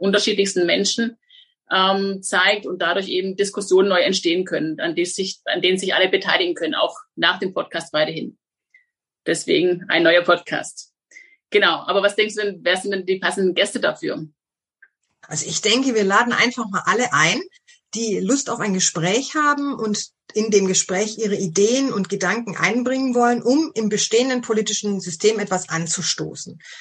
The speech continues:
Speaker 2: Das heißt, so eine politische, positive Veränderung wünschen. So ganz nach dem Motto, was können wir gemeinsam ändern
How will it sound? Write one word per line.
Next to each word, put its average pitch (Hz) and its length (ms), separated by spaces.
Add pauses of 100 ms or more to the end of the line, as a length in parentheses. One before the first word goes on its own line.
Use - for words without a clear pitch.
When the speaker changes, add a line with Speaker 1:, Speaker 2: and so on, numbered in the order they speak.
(120)
Speaker 2:
Das 175 160
heißt, 233 320
so 214 360
eine 180 240
politische, 247 880 (300)
positive 269 640
Veränderung 196 680
wünschen. 143 520 (300)
So 190 120
ganz 240 220
nach 233 140
dem 208 140
Motto, 247 520
was - 180
können 220 200
wir 202 60
gemeinsam 220 640
ändern 262 560